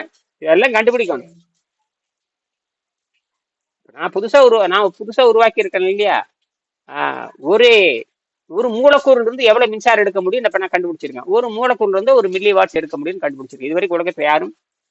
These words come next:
கண்டுபிடிக்கல. அது நீர் மூலக்கூறு. இது நீர் மூலக்கூறு பத்தி இது வரைக்கும் உலகத்துல எந்த விஞ்ஞானி பேசவே இல்லை. உலகம் இன்ன வரைக்கும்,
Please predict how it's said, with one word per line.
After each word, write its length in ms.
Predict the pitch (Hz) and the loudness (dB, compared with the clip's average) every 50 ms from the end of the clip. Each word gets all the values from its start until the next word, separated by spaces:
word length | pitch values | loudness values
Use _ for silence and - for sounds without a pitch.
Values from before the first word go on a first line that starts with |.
| _ _ _ _ _ _ _ _ _ - | _ _ _ _ _ _ _ _ _ -16
கண்டுபிடிக்கல. 440 | 160 165 151 139 131 123 127 - | -10 -10 -10 -8 -10 -12 -12 -10
அது 220 | 131 - 160 185 185 | -8 -6 -4 -4 -4
நீர் 300 | 151 165 214 262 277 254 | -4 -4 -2 -2 -4 -4
மூலக்கூறு. 500 | 233 226 220 214 208 196 - 185 160 135 127 | -2 -2 0 2 0 0 0 -2 -6 -6 -6
இது 220 | 160 170 220 226 185 | -4 -4 -4 -4 -4
நீர் 240 | 165 208 247 262 240 | -4 -4 -4 -4 -2
மூலக்கூறு 380 | 233 233 220 196 202 202 196 | -2 -2 -2 -2 -2 -6 -6
பத்தி 200 | 190 220 208 226 | -6 -6 -4 -4
இது 120 | 190 175 185 | -2 -2 -2
வரைக்கும் 280 | 202 220 - - 180 | -4 -4 -4 -6 -6
உலகத்துல 340 | 180 180 190 175 196 190 160 | -4 -4 -6 -6 -6 -6 -4
எந்த 260 | 139 156 202 226 247 | -4 -4 0 2 2
விஞ்ஞானி 320 | 240 240 220 220 220 214 180 | 2 2 0 0 -2 -2 0
பேசவே 360 | - 170 - - 156 143 131 | -2 -4 -4 -4 -6 -6 -6
இல்லை. 160 | 127 127 107 _ _ _ _ _ _ _ _ _ _ _ _ _ _ _ _ _ _ _ _ _ _ _ _ _ _ _ _ _ _ _ 143 | -6 -8 -14 _ _ _ _ _ _ _ _ _ _ _ _ _ _ _ _ _ _ _ _ _ _ _ _ _ _ _ _ _ _ _ -10
உலகம் 220 | 156 185 190 170 | -6 -4 -4 -4
இன்ன 200 | 165 190 233 226 | -2 0 2 4
வரைக்கும், 320 | 220 220 220 214 202 - | 4 4 2 0 -4 -10